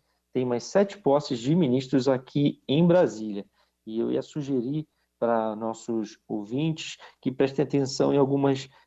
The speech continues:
tentativas de composição também e de acomodação de desafios que o governo Lula terá.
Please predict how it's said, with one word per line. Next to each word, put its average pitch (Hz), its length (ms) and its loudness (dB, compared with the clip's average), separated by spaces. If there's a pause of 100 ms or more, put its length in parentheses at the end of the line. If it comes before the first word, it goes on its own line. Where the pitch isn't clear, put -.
tentativas 135 640 2
de 139 80 2
composição 135 1000 0
também 135 540 4 (320)
e 123 140 0
de 135 300 2
acomodação 135 760 2
de 123 120 -4
desafios 135 640 0
que - 140 0
o 143 80 4
governo 135 400 2
Lula 120 260 4
terá. 113 500 2